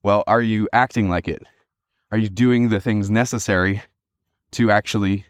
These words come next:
show that, to be true to your word? Are you true to your word? Are you making false promises to yourself,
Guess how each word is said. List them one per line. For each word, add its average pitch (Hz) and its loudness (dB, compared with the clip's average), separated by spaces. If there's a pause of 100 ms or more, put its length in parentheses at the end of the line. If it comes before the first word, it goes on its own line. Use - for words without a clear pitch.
(460)
show 143 0
that, 85 -4
to - -8
be 117 0
true 139 0
to 131 -2
your 113 0
word? 98 0
Are 90 0
you 110 0
true 117 -2 (300)
to 120 -2
your 110 2
word? 92 -2 (640)
Are - -2
you 110 2
making 113 0
false 120 -2
promises 123 -2
to 123 -4
yourself, 104 -2